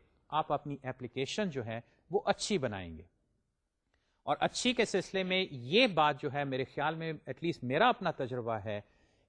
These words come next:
کہ جب بھی کسی اپلیکیشن نے، کمپائلر انکلوڈیڈ، ایرر کنڈیشن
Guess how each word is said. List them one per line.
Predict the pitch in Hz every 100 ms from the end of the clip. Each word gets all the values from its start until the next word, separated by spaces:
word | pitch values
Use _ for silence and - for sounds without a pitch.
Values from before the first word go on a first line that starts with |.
| -
کہ | 165
جب | 110 143 160
بھی | 165 175 254 247
کسی | 233 226 220
اپلیکیشن | 151 - 151 - 117 - 120
نے، | 120
کمپائلر | 135 151 151 202 226 254
انکلوڈیڈ، | 233 214 - 139 113 98 - _ _ _ _ _ _
ایرر | - 196 226 262
کنڈیشن | 247 202 180 - - 180 175